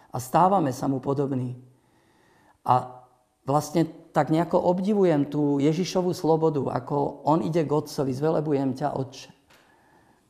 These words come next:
Prežívam s ním krst, vstupujem do vôd Jordána, tak nejako kontemplujem, vychádza Ježiš a Duch Svätý prichádza a, a ja idem s ním, alebo v ňom a,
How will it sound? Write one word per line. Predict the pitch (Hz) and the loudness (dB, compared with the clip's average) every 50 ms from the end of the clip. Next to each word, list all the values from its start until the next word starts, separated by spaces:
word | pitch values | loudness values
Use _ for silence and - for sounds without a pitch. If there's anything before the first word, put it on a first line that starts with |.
| _ _ _ _ _ _ _ _ 175 | _ _ _ _ _ _ _ _ 0
Prežívam | 160 165 160 185 180 180 170 165 | 0 2 4 4 4 4 4 2
s | 160 - - | 0 -2 -2
ním | 165 170 180 185 185 185 180 175 170 175 - - - - - _ _ _ _ _ _ _ _ _ _ _ _ _ _ _ | -2 0 0 0 2 2 2 2 2 0 -2 -6 -14 -20 -20 _ _ _ _ _ _ _ _ _ _ _ _ _ _ _
krst, | _ - 180 208 196 - - - - - | _ 4 4 4 4 0 -6 -12 -16 -6
vstupujem | - 165 160 170 165 156 156 151 147 143 139 | -4 -4 -2 0 0 2 2 2 2 0 2
do | 147 151 143 | 2 0 2
vôd | 139 147 170 165 143 | 2 2 2 2 2
Jordána, | 143 147 147 147 139 151 147 147 147 139 139 131 123 | 2 2 2 2 2 2 2 4 2 2 0 0 -2
tak | - 139 139 - 143 | -4 -6 -6 -4 -6
nejako | 139 139 - 160 | -6 -6 -6 -6
kontemplujem, | 151 147 147 151 151 180 170 156 151 160 151 143 139 131 131 131 | -2 0 0 0 2 0 -2 -2 -2 0 0 0 0 0 -2 -2
vychádza | 123 139 135 - 151 147 143 143 139 131 | -4 -4 -4 0 0 0 0 0 0 0
Ježiš | 139 139 143 156 139 156 | 0 -2 -2 -4 -4 -4
a | 139 143 | -4 -6
Duch | 147 135 - | -6 -8 -8
Svätý | - - 139 143 143 147 139 | -4 -2 -2 -2 -2 -4 -4
prichádza | - 135 127 - - 127 131 127 127 139 131 | -4 -6 -8 -6 -4 -4 -4 -4 -6 -8 -8
a, | 135 123 123 127 - - - _ _ _ _ _ _ _ _ _ _ _ _ _ _ _ _ _ _ | -8 -8 -10 -10 -12 -18 -20 _ _ _ _ _ _ _ _ _ _ _ _ _ _ _ _ _ _
a | - 127 131 139 | -4 -4 -2 -2
ja | 139 | 0
idem | 139 151 147 | 0 0 0
s | 139 139 - - | 0 -2 -2 0
ním, | 160 160 139 | 0 2 2
alebo | 135 143 131 143 135 | 2 2 2 0 2
v | 147 165 190 | 2 4 4
ňom | 226 214 196 165 135 | 4 4 4 2 -2
a, | - - 139 135 - | -2 -2 -4 -4 -4